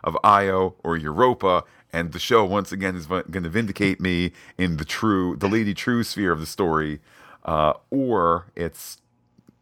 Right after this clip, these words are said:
slower space travel, but cheaper, smaller engines that can maybe get people off this planet before it risks blowing itself up again, because that's a possibility too. If the Seventh Cavalry somehow gets Doctor Manhattan powers,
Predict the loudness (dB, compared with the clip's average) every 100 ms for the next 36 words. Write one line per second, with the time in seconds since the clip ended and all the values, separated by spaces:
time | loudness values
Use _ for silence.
0 | -20 -12 0 2 2 0 0 -2 -2 2
1 | 4 4 2 0 0 -4 -4 _ _ -8
2 | -6 -2 -2 -2 -4 -2 -2 -2 -4 -6
3 | -8 -8 -10 -8 -8 -8 -12 _ _ _
4 | _ _ _ _ _ _ _ -10 -8 -8
5 | -4 -4 -4 -4 0 2 2 2 -2 -2
6 | 0 2 2 0 0 0 -2 -8 -4 0
7 | 0 -4 -8 -2 0 0 -4 2 2 4
8 | 2 2 -8 _ _ _ _ _ _ -2
9 | 0 0 0 -2 -8 -8 -8 -2 -2 -2
10 | 0 0 0 -4 -6 -6 -6 -4 -2 -4
11 | -8 _ _ -10 -10 -6 -6 -4 -2 0
12 | 0 0 -6 -8 -8 -6 -6 -6 -8 -2
13 | -2 -2 -8 -6 -6 -6 -2 -2 -2 -4
14 | -6 -10